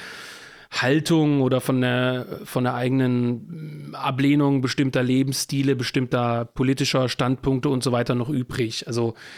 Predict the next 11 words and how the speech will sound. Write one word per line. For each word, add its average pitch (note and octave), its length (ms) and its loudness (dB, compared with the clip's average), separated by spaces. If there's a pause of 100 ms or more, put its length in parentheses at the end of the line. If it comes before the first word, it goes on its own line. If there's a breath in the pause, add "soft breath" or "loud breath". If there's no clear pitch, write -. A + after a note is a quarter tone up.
(280 loud breath)
das A#2+ 160 -2
wäre B2+ 140 2
so B2+ 100 2
ein B2+ 120 0
bisschen B2+ 280 0
der B2 100 2
Vorwurf B2+ 380 0
des - 160 -4
Relativismus B2 720 0
vermutlich, A2 460 -2
ne? B2+ 240 0